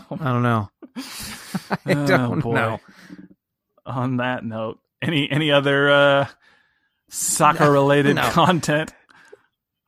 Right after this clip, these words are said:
Speaker 1: I got, I got looking ahead at this next week, guys, just a couple games to highlight,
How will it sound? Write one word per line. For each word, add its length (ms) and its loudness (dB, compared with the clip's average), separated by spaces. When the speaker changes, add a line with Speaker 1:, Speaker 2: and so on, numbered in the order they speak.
Speaker 1:
I 120 0
got, 280 2
I 140 -2
got 340 0
looking 300 0
ahead 320 4
at 120 0
this 200 -4
next 260 -4
week, 240 -2
guys, 280 0
just 180 -6
a 40 -10
couple 280 -4
games 420 -2
to 100 -6
highlight, 680 0